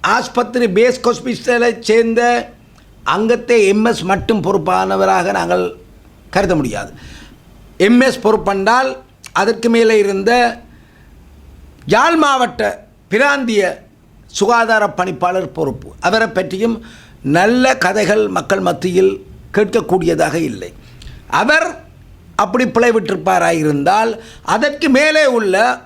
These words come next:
வடமாகாண புரொவின்சியல் டைரக்டர் அதுக்கு பொறுப்பாக இருந்திருப்பார். இந்த பிராந்திய, ம், டைரக்டராக இருப்பவர் ஏற்கனவே வடமாகாண டைரக்ட் பணிப்பாளராக இருந்திருக்கின்றார்.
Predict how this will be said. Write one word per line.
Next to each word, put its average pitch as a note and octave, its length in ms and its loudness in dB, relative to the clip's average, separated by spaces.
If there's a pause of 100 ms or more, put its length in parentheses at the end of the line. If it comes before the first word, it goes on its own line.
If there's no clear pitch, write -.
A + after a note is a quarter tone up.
(120)
வடமாகாண A#3+ 920 0 (840)
புரொவின்சியல் B3+ 600 0
டைரக்டர் C#4 680 0
அதுக்கு F#3+ 300 -2
பொறுப்பாக C#3+ 360 -4
இருந்திருப்பார். A#2 460 -10 (280)
இந்த G3 260 0
பிராந்திய, C#4 960 0 (480)
ம், G#3+ 140 -6 (480)
டைரக்டராக A#3+ 580 2
இருப்பவர் G3 840 0
ஏற்கனவே B3 800 2
வடமாகாண B3+ 760 0 (640)
டைரக்ட் A3+ 320 0 (140)
பணிப்பாளராக G#3 640 0
இருந்திருக்கின்றார். C3 720 -4